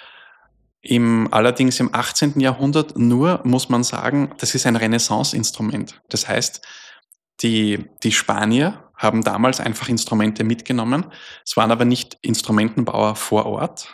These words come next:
damals in, in Lateinamerika, sondern einfach, äh, Zimmerleute. Und die haben immer wieder diese Instrumente bloß kopiert. Das heißt, da ist man im sechzehnten Jahrhundert rüber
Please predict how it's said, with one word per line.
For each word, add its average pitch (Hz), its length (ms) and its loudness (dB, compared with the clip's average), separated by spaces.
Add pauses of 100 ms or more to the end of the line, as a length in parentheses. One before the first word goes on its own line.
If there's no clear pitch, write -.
damals 139 400 0
in, 120 160 0
in 117 160 -2
Lateinamerika, 120 840 -2
sondern 113 320 0
einfach, - 480 -6 (400)
äh, 101 240 -4
Zimmerleute. 120 680 0
Und 110 180 0
die 139 140 0
haben 123 200 2
immer 139 300 0
wieder 127 160 0
diese 123 240 0
Instrumente 113 500 -2
bloß 110 400 0
kopiert. - 480 -4 (460)
Das - 180 -4
heißt, - 320 -2 (380)
da 107 100 2
ist 107 180 0
man 117 140 2
im 110 320 0 (160)
sechzehnten 120 480 0
Jahrhundert 117 460 2
rüber 113 400 0